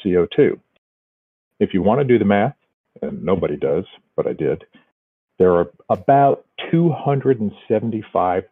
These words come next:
thousand standard airlock bubbles during that fermentation period. And if that's true, we can count them. And if we can count them, we can do something with it. Now, I'm not saying Brew Bubbles is on par with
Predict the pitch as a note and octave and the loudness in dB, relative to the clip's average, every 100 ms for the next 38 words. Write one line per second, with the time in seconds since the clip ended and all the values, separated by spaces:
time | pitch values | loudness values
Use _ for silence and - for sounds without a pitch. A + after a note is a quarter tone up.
0 | - E2 F2 F2 - F2 E2+ E2+ - - | -4 0 0 -2 -4 -8 -10 -14 -12 -12
1 | - F#2 F#2 F#2 F#2 F2+ E2+ E2+ _ _ | -6 -4 -2 -2 0 0 0 -6 _ _
2 | _ _ F#2 F2+ F2+ E2 - - _ E2 | _ _ 0 2 4 2 0 -14 _ -2
3 | C#2 - - - - _ _ _ _ _ | -2 -6 -10 -16 -20 _ _ _ _ _
4 | _ _ _ _ - F#2 F2+ E2+ D#2+ D#2+ | _ _ _ _ 0 2 2 0 0 0
5 | E2 - F2 D2 D2 F#2 D#2+ - C#2 - | 0 -2 -8 -8 -8 -6 -6 -8 -14 -8
6 | - - - - _ _ _ _ _ _ | -6 -6 -14 -18 _ _ _ _ _ _
7 | _ _ A#2 A2+ F#3 A3 - - - C3+ | _ _ 0 2 2 0 -2 -4 2 4
8 | G#2 G#2+ - A#2 G#2+ G2 - A2 G2+ - | 2 -2 -2 -2 -2 -4 -2 -4 -4 -14
9 | - _ _ _ _ _ _ _ - G#2 | -16 _ _ _ _ _ _ _ -2 -2
10 | - D#3+ B2+ A2+ - F3 E3 F#2+ G2 - | 0 -2 -2 -4 -2 -2 -2 -8 -8 -8
11 | G#2+ F2+ F2 G#2 - - - - - - | -8 -6 -4 -6 -4 -8 -8 -12 -10 -10
12 | - G2+ F2+ - - A#3+ G#3+ - - C3 | -10 -6 -4 -2 -2 -2 -4 -4 -4 -2
13 | G#2 F#2+ G#2+ G2 F#2 E2+ E2+ - - F#2 | -2 -2 -2 2 2 2 0 -4 -4 -2
14 | E2+ E2 - F#2 F2 - F#2 E2+ E2 | -2 -6 -6 -4 -4 -4 0 0 0